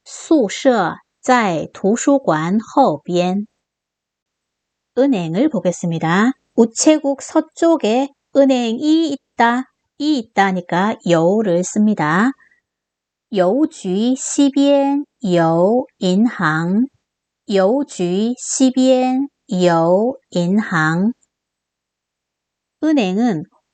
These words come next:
우체국 서쪽에 있다니까 어디 어디에 있다? 在를 쓰겠습니다. 장소를 뒤로 넘겨서. 银行在邮局西边.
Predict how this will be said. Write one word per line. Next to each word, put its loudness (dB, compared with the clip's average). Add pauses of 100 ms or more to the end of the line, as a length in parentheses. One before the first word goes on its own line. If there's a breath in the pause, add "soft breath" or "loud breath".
우체국 0
서쪽에 0
있다니까 0
어디 0
어디에 2
있다? -2 (120)
在를 0
쓰겠습니다. -2
장소를 0
뒤로 2
넘겨서. 0 (720 soft breath)
银行在邮局西边. 0